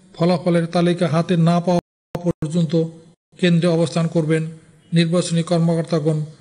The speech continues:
নিরপেক্ষ দায়িত্ব পালনে অটল থাকবেন। নির্বাহী ও বিচারিক ম্যাজিস্ট্রেটগণ আইনের প্রয়োগ নিশ্চিত করবেন।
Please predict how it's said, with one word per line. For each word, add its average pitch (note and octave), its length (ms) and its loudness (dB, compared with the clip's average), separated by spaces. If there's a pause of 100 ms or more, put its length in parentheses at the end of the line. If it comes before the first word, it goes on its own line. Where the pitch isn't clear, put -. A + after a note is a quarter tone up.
(240)
নিরপেক্ষ F3+ 580 0
দায়িত্ব D#3+ 380 -2
পালনে D#3 320 0 (360)
অটল F3+ 300 0
থাকবেন। C3+ 360 -4 (1000)
নির্বাহী E3+ 500 2
ও E3+ 60 2
বিচারিক E3+ 400 0
ম্যাজিস্ট্রেটগণ F3+ 760 0 (440)
আইনের F3 440 2
প্রয়োগ F3 380 0
নিশ্চিত E3+ 400 0
করবেন। F3 360 2